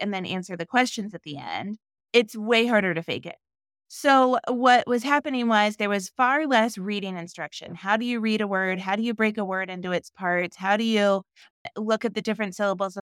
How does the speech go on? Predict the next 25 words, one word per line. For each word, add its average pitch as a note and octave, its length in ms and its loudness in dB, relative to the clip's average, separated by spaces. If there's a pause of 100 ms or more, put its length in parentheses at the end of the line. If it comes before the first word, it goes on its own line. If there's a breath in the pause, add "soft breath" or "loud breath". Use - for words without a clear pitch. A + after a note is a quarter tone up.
(160)
of G3 140 0
a F#3 60 0
word F3+ 360 2
and F3 100 -6
determine G3 420 -4
what F3+ 160 -4
they E3+ 120 -2
mean? G#3+ 540 2 (420)
And A3 720 2
we A#3 240 -2
were A3+ 160 0
now G3+ 420 0
actually G#3+ 420 -2
having A3 260 2
to F3+ 120 -2
read G3+ 480 -4
in G#3 220 -2
order F#3 300 -2
to F#3+ 120 -12
do F#3+ 140 -16
science, A#3 440 -6
social A3+ 260 -6
studies, E3+ 360 -6
even F3 240 -10
math. A3+ 380 2